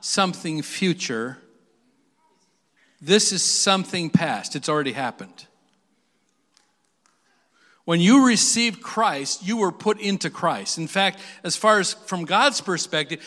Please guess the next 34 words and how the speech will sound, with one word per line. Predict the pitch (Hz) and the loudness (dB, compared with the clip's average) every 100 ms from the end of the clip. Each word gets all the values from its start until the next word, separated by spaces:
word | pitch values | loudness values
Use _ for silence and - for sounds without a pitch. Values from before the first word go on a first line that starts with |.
| - | -18
you | 156 220 | -4 0
were | 262 | 2
put | - 214 | 2 0
in | 196 160 | 0 -2
Christ | - 214 196 147 - | -4 0 0 0 -6
when | 175 165 | -6 -6
he | 190 | -6
was | 156 | -4
on | 165 | -4
the | 143 | -6
cross. | 160 156 90 - - - - _ _ _ _ _ _ _ _ _ _ _ _ _ _ _ _ _ | -2 -2 -4 -8 -10 -12 -16 _ _ _ _ _ _ _ _ _ _ _ _ _ _ _ _ _
You | 156 202 | -2 2
were | 220 202 | 4 2
in | 226 226 190 | 2 2 2
him. | 151 120 92 - - _ _ _ _ _ _ _ _ _ _ _ _ _ _ _ _ _ _ _ _ _ _ _ _ _ - | 2 -2 -4 -16 -20 _ _ _ _ _ _ _ _ _ _ _ _ _ _ _ _ _ _ _ _ _ _ _ _ _ -10
Because, | 156 196 190 | -6 -4 -2
and | 180 | -2
if | 190 - | -2 0
you're, | 208 208 | 0 0
if | 185 - | -4 -2
you | 180 | 0
were | 165 240 226 | 6 8 6
in | 190 185 | 2 -4
him, | 160 190 185 | -2 -2 -2
then | 190 | -2
you | 180 180 | 0 0
are | 175 208 190 | 2 2 2
in | 151 131 | -2 -2
him. | 131 101 90 - _ _ _ _ _ _ _ _ _ _ _ _ | -2 -6 -8 -20 _ _ _ _ _ _ _ _ _ _ _ _
You | 170 | -4
didn't | 196 208 | 0 2
lose | 196 233 175 | 2 2 -2
your | 156 | -6
place. | 147 202 127 - - - | -2 -2 -2 -6 -10 -10